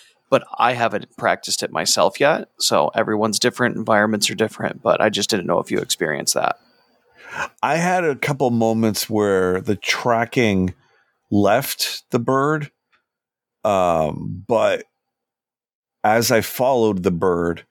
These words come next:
Speaker 2: uh, it still just kept the focal length in, in, in place. So, uh, if, to my point of view, it looked like the bird was still in focus,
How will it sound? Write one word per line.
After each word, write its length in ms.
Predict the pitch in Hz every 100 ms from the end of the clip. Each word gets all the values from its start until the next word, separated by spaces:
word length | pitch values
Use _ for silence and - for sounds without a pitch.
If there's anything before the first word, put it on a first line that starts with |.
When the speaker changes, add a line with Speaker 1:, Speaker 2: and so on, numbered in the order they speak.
| _ _ _ _ _ _ -
Speaker 2:
uh, 280 | 90 82 -
it 200 | 110 87
still 720 | - - 120 110 101 95 90 185 _ 220
just 400 | - 95 - -
kept 380 | - 123 - -
the 500 | 92 87 85 80 78 _ _ _
focal 460 | - 131 113 113 90
length 340 | 78 76 -
in, 180 | 92 - - -
in, 140 | 98 98
in 100 | 85
place. 260 | 92 85
So, 340 | - 92 85 78 - - - -
uh, 220 | - 82 - - -
if, 580 | - - 95 117 - 110
to 100 | -
my 300 | 104 110 131
point 340 | 117 120 110 98
of 100 | 87
view, 360 | 95 90 85 _ _ _
it 140 | - 98
looked 200 | 101 104
like 140 | 92
the 80 | 101
bird 240 | 87 95
was 120 | 92 82
still 280 | - 92
in 80 | 82
focus, 720 | 73 98 87 - 78 - -